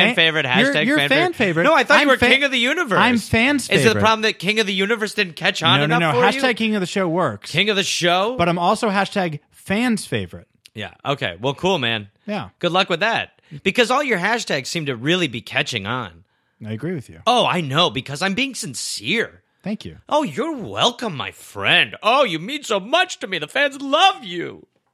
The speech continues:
Speaker 1: Wow. Thanks, man.
Speaker 2: Oh, of course. I mean it. It's from the heart.
Speaker 1: Okay.
Speaker 2: I've never met anything more.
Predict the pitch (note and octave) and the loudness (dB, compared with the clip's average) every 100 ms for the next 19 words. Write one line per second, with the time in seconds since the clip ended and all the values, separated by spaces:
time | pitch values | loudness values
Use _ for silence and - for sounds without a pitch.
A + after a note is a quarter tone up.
0 | _ _ - B3 E2+ E2 _ A#3 A3 - | _ _ -10 -10 -10 -14 _ -12 -10 -10
1 | G2 D3+ F#3 D#4+ C#4+ - - F4 G4+ G#4+ | -10 -10 -6 -6 -6 -10 -6 0 2 2
2 | C4 B3+ C#4+ E4+ E4+ - - C#4 D#4 D#4 | 0 0 0 0 0 -2 -6 -6 -2 -2
3 | G#3 C#4+ C#4+ A#3+ - - _ - _ C#3 | -4 -4 -4 -4 -6 -12 _ -20 _ -14
4 | - B3+ - F2 - A#2+ A#2 A#2 C3 C#3 | -12 -14 -16 -14 -6 -6 -4 -6 -4 -2
5 | D3 D#3 D#3 E3 D#3+ B2+ G#2+ F2+ - | -2 -2 -4 -6 -6 -6 -8 -12 -16